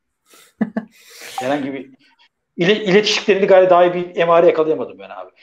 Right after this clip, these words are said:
Speaker 2: Yani yok abi ne var? Mesela bir şeffaflık var mı? Bir açıklama var mı? Mesela basketbol şubesinde bir şeyler oluyor abi. Yani bunları biliyor muyuz? Ondan sonra dediğim gibi işte teknik direktör seçim sürecinde bir şey biliyor muyuz?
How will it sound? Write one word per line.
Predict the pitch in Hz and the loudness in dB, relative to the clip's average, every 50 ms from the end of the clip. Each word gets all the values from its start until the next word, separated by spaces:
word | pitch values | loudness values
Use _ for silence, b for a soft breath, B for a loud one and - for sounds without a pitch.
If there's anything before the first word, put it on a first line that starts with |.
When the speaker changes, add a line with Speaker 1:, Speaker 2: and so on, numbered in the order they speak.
| b b | b b
Speaker 2:
Yani | - 135 143 147 | -2 -2 2 4
yok | 185 233 - 190 | 2 4 4 4
abi | 180 214 233 185 | 2 2 2 2
ne | 165 208 247 | 2 2 4
var? | 233 190 165 | 2 2 0
Mesela | 170 143 - 160 156 151 147 | -2 -4 -2 0 0 0 -2
bir | 160 160 156 - - - _ - | -2 -6 -8 -10 -16 -20 _ -14
şeffaflık | - - 147 - - 151 135 - - - - | -8 -8 -6 -4 -2 -4 -4 -4 -8 -10 -6
var | 135 135 | -6 -6
mı? | 131 127 123 120 | -6 -6 -8 -8
Bir | 120 156 151 | -6 -6 -6
açıklama | 139 - - - - 135 127 131 123 | -6 -8 -10 -8 -6 -6 -4 -4 -4
var | 127 120 | -4 -4
mı? | 117 117 113 113 - b b b b b b b b b | -6 -10 -14 -16 -18 b b b b b b b b b
Mesela | b - 147 151 | b -6 -2 -2
basketbol | 170 - - 220 - 196 196 185 | -2 0 -2 -4 -2 0 -2 -2
şubesinde | 190 180 185 180 180 180 | 0 -2 -4 -4 -4 -6
bir | 147 | -4
şeyler | - - 156 165 | -2 0 0 0
oluyor | - - 135 131 123 | 0 0 0 0 0
abi. | 120 127 131 117 104 - - _ - | 2 0 0 -2 -6 -16 -18 _ -10
Yani | 117 120 127 127 123 120 - _ _ _ _ _ - | -8 -8 -8 -8 -10 -14 -16 _ _ _ _ _ -12
bunları | - 156 151 160 156 143 | -10 -4 0 0 0 0
biliyor | 147 143 151 160 156 | -2 -2 -2 -2 -2
muyuz? | 147 139 123 120 117 - - - - _ _ _ _ _ _ b b b _ _ _ _ _ _ _ _ _ _ | -2 -4 -8 -10 -12 -14 -16 -20 -20 _ _ _ _ _ _ b b b _ _ _ _ _ _ _ _ _ _
Ondan | - 135 139 143 156 | -4 -2 0 0 0
sonra | 151 - 156 160 160 156 156 - - - - _ _ _ _ _ _ _ - - - - | 0 2 2 4 4 2 0 -2 -12 -18 -20 _ _ _ _ _ _ _ -20 -16 -10 -8
dediğim | 160 170 185 | -8 -8 -6
gibi | 175 165 - | -8 -8 -8
işte | - - - 175 | -8 -6 -6 -8
teknik | 170 165 175 - | -8 -8 -10 -6
direktör | 175 156 156 - 165 156 | -4 -4 -4 -4 -4 -6
seçim | - 151 135 - 151 135 | -6 -8 -10 -10 -10 -10
sürecinde | - 147 135 135 123 123 135 131 139 131 | -8 -8 -6 -6 -6 -8 -6 -4 -4 -4
bir | 127 | -4
şey | - - 139 127 120 | -6 -8 -8 -8 -6
biliyor | 131 131 131 127 | -4 -2 -2 -2
muyuz? | 120 120 113 117 117 - - | -2 -4 -8 -8 -10 -12 -16